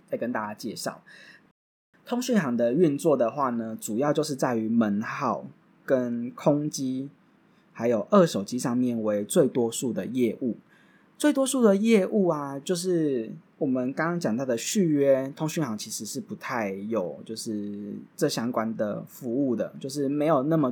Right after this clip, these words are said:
多在做续约啦，除非是可能他们有去谈到可能比较好一点的方案，那他们才会去接洽续约，要不然通常续约有一点就是在做服务性质的，没有什么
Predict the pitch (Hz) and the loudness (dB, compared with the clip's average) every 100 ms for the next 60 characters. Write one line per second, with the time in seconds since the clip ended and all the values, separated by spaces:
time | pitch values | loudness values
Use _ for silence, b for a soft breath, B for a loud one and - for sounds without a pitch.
0 | - 139 127 131 117 110 - 110 110 - | -2 0 0 0 -4 -6 -4 -4 -6 -10
1 | 131 107 101 101 104 78 - - 151 151 | -8 -6 -6 -8 -10 -12 -16 -8 -2 -2
2 | 165 156 110 92 - B B 165 160 120 | -4 -6 -6 -6 -10 B B -2 0 -2
3 | 101 135 - 107 101 127 107 101 107 98 | -2 -6 -6 -8 -4 -2 -2 -4 -8 -8
4 | 104 101 135 120 113 117 - 101 123 135 | -8 -4 -2 -2 -6 -8 -8 -6 -4 -2
5 | 107 104 82 73 - - - 117 113 120 | -2 -4 -6 -10 -12 -16 -6 -6 -4 -6
6 | - b b b 160 127 - _ _ _ | -8 b b b -4 -4 -8 _ _ _
7 | _ _ _ _ - 170 147 135 117 127 | _ _ _ _ -2 0 0 2 0 0
8 | 131 - 113 - 110 - 117 107 101 101 | -4 -2 -4 -4 -10 -10 -6 -6 -4 -2
9 | 143 160 131 104 _ - 156 113 - 151 | 0 2 0 -2 _ -4 -2 -2 -4 -2
10 | 127 127 113 113 110 107 123 139 120 127 | 0 0 0 0 0 -2 -2 -4 -4 -2
11 | 127 - 113 120 120 127 113 101 98 107 | -4 -4 -8 -6 -4 -2 -2 -4 -6 -2
12 | 127 185 120 101 82 | 0 0 -2 -2 -4